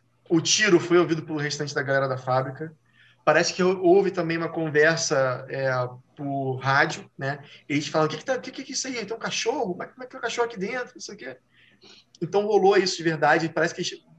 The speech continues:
provaram que realmente teve esse evento. Eles não conseguiram tirar foto nem nada, mas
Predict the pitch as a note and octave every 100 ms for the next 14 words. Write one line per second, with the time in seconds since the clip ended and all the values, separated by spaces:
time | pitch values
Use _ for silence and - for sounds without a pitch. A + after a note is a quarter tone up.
0 | _ F#3+ F3 C#3 D3 F3+ D3+ C3 C#3 D3
1 | - D3 D3+ C3 C3 C3 C3+ A2+ B2+ C3+
2 | - - _ _ - - C3+ C3+ - -
3 | E3+ G3 F#3 G3 F#3+ F#3 E3+ F3+ F3+ A3+
4 | G#3+ F3 C3 - - C3+ C#3 C3+ -